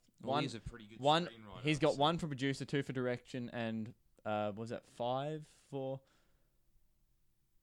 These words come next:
Speaker 2: Oh, no, two for producers, what, two for directing, and then four for writing.
Speaker 1: Hmm.
Speaker 2: But I,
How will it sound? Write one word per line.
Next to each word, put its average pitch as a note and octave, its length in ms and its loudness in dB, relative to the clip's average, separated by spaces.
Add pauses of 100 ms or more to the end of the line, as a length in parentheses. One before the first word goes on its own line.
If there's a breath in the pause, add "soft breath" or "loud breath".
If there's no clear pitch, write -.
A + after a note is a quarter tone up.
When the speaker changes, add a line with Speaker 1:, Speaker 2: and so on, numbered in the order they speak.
Speaker 2:
Oh, C3 120 2
no, B2 160 0
two E3 240 2
for E3+ 120 0
producers, B2+ 640 -2 (300)
what, - 300 -2
two C#3 160 -2
for C3+ 100 -4
directing, A#2+ 440 -4
and A2 140 -4
then A2 120 -2
four A2 280 -2
for G#2 280 -4 (140)
writing. G2+ 460 -4 (400)
Speaker 1:
Hmm. F2+ 200 -16 (800)
Speaker 2:
But C3+ 240 4 (120)
I, C#3+ 400 4